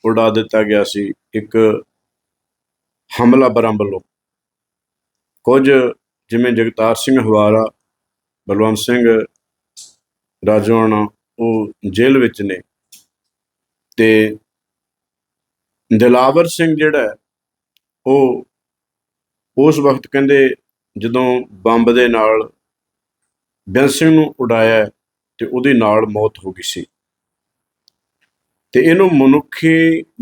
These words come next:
ਬੰਬ ਦਿਲਾਵਰ ਸਿੰਘ ਕਿਹਾ ਜਾਂਦਾ ਹੈ। ਮੈਂ ਥੋੜ੍ਹੀ ਜਿਹੀ ਗੱਲ ਕਰਨੀ ਹੈ। ਬਹੁਤ ਲੋਕ ਨੇ ਸਾਡੀ ਕੌਮ ਦੇ ਵਿੱਚ ਜਿਹੜੇ ਕਾਤਲਾਂ ਨੂੰ ਸ਼ਹੀਦ ਕਹਿ ਦਿੰਦੇ ਨੇ ਔਰ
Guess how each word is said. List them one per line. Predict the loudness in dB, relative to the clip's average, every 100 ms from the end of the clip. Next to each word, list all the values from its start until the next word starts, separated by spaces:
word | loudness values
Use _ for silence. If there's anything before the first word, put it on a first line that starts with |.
| -4
ਬੰਬ | 0 0 0 0 -2 -6 -14 _ _ -10
ਦਿਲਾਵਰ | -2 2 2 2 0 -2
ਸਿੰਘ | -4 -4
ਕਿਹਾ | -2 -4
ਜਾਂਦਾ | -4 -8 -14
ਹੈ। | -20 _ _ _ _ _ _ _ _ _ _ _ _ -4
ਮੈਂ | -2 0
ਥੋੜ੍ਹੀ | 0 0
ਜਿਹੀ | 0 0
ਗੱਲ | 0 0
ਕਰਨੀ | -2 -4 -6 -8
ਹੈ। | -10 _ _ _ _ _ _ _ _ _ _ _ _ _ _ _ _ _ _ _ _ _ _ _ _
ਬਹੁਤ | -2 2 2 0 0
ਲੋਕ | 0 0 -2
ਨੇ | -4 -4
ਸਾਡੀ | -2 -4 -4 -4
ਕੌਮ | -4 -2 0
ਦੇ | 0
ਵਿੱਚ | 0 -2 0 0 -2 -8 _ _
ਜਿਹੜੇ | -4 -2 -2
ਕਾਤਲਾਂ | 0 0 0 -2 -2 -2
ਨੂੰ | -4 -6 -10 _ _ _ _ -14
ਸ਼ਹੀਦ | -6 -2 0 -2 -2
ਕਹਿ | 0
ਦਿੰਦੇ | 2 0 0 -4
ਨੇ | -8 -16 _ _ _ _ _ _ _ _ _ _ _ _ -4
ਔਰ | 0 2